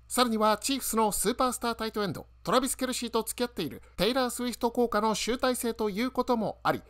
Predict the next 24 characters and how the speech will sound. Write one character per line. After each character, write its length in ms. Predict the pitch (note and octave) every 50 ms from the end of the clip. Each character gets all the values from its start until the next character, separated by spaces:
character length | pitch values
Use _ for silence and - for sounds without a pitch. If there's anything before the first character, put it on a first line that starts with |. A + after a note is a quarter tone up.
| - - - - - -
す 140 | - F3
べ 80 | G3 G3+
て 100 | - F3+
の 140 | F3+ F3+ E3+
プ 140 | - - -
ラ 100 | G3 A3
ッ 80 | -
ト 80 | - F#3
フ 140 | - A#3 A3
ォ 20 |
ー 40 | G#3+
ム 120 | G#3 G3
を 80 | G3 F#3+
通 160 | - G3 G#3
じ 80 | G3 -
て 80 | G#3+
の 160 | F3+ C3 G2 - - - -
平 160 | - G3 A#3+
均 220 | A#3+ - A#3+ A3+ G#3+
視 80 | -
聴 140 | - A#3 A3+
者 120 | - A3+
数 140 | A3 - A3
は 340 | G3+ F#3+ G3 F#3+ F3+ - -